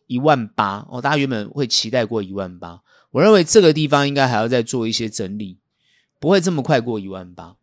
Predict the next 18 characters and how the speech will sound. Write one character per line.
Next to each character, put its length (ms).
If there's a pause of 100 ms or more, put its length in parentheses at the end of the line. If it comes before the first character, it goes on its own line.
(140)
也 120
不 160
需 180
要 140
这 80
么 140
快。 380 (560)
哦， 180
因 60
为 80
我 120
觉 160
得 120
美 180
国， 260 (340)
哦， 280
这 100
个 220